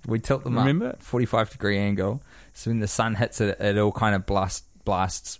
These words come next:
Speaker 1: roughly into the middle, and then we focus all of that light through a single lens into a beam. I think we've got a heat ray at that point.
Speaker 2: I, I'm not here to argue with you. I, I'm here to agree with you. I don't understand science.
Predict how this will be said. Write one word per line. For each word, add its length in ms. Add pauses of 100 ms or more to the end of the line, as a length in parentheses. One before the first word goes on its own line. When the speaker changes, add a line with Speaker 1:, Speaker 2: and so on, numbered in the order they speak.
Speaker 1:
roughly 500
into 220
the 80
middle, 460 (360)
and 140
then 80
we 100
focus 680
all 240
of 80
that 200
light 320
through 500
a 60
single 400
lens 540 (380)
into 280
a 40
beam. 420 (640)
I 60
think 200
we've 120
got 100
a 40
heat 240
ray 180
at 100
that 180
point. 260 (720)
Speaker 2:
I, 200
I'm 140
not 120
here 120
to 80
argue 280
with 180
you. 200 (420)
I, 220 (440)
I'm 180
here 120
to 160
agree 260
with 220
you. 200 (600)
I 60
don't 100
understand 420
science. 680